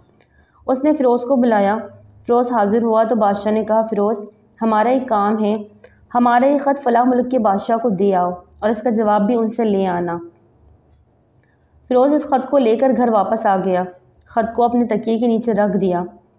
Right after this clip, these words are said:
सफ़र का सामान तैयार किया, रात घर में गुजारी और सुबह मंजिल मकसूद पर रवाना हो गया। इस बात से ला इलम कि बादशाह ने उसके साथ क्या चाल चली है। इधर फ़िरोज़ जैसे ही नज़रों से ओझल हुआ,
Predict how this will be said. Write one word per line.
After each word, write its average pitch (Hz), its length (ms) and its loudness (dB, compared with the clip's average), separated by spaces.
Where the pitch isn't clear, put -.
सफ़र 220 240 -2
का 233 140 0
सामान 214 400 0
तैयार 190 360 0
किया, 185 280 -4
रात 214 240 2
घर 214 280 0
में 233 120 2
गुजारी 208 420 0
और 226 100 2
सुबह 233 280 0
मंजिल 240 400 2
मकसूद 226 440 -2
पर 226 80 0
रवाना 190 360 0
हो 185 140 -2
गया। 180 260 -4
इस 233 160 0
बात 240 280 2
से 294 120 0
ला 285 200 2
इलम 220 260 0
कि 277 80 -2
बादशाह 220 400 0
ने 285 100 2
उसके 277 260 -2
साथ 247 280 0
क्या 214 180 2
चाल 202 280 0
चली 185 300 -2
है। 175 140 -6
इधर 220 200 0
फ़िरोज़ 220 360 0
जैसे 208 280 -2
ही 247 140 0
नज़रों 214 280 2
से 214 140 -4
ओझल 202 340 -2
हुआ, 196 220 2